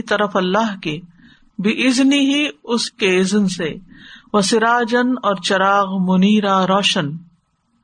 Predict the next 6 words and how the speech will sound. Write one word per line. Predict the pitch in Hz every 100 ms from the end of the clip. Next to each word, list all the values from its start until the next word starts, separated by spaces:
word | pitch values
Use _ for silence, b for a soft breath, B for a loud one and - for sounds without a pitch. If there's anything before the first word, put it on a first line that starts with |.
| _ _ _
و | 220
بشر، | 214 262 - - 277 277 - -
اور | 208
خوشخبری | 190 220 202 214 196 247
دے | 214 180
دیجیے، | 170 175 170 175 170